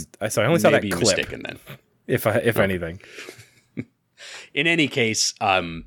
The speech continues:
Speaker 2: most of, like, the movie is given away in the trailers. They don't really save anything.
Speaker 1: Yep. Modern trailers.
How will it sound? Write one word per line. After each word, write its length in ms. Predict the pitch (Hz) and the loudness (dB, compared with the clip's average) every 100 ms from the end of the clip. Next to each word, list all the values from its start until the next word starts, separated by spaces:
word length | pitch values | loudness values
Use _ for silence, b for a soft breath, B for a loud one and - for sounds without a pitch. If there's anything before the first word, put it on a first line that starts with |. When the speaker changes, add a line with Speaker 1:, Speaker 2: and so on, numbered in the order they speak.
| - - | -12 -2
Speaker 2:
most 460 | 120 135 151 - | 0 2 2 2
of, 300 | 151 135 117 | 2 2 0
like, 240 | 120 117 - | 2 2 0
the 120 | 123 | -2
movie 360 | 117 127 110 101 | 2 2 2 -2
is 180 | 113 | -2
given 260 | - 127 107 | 0 0 0
away 420 | 101 98 98 95 | 0 0 0 -2
in 100 | 110 | -6
the 80 | 98 | -6
trailers. 500 | - 98 92 98 113 | -4 -2 -2 -4 -2
They 120 | 117 | -2
don't 260 | 113 131 156 | 2 0 2
really 260 | 131 127 | 2 4
save 600 | 120 - 113 110 98 - - _ _ | 4 4 2 2 -4 -10 -20 _ _
anything. 840 | 123 117 104 90 - - 69 64 69 | 0 0 -2 -6 -8 -4 -4 -4 -2
Speaker 1:
Yep. 280 | 110 135 - | 0 0 -2
Modern 440 | 143 143 151 170 160 | -2 2 2 2 0
trailers. 640 | 156 123 101 95 95 | 2 2 2 -2 -4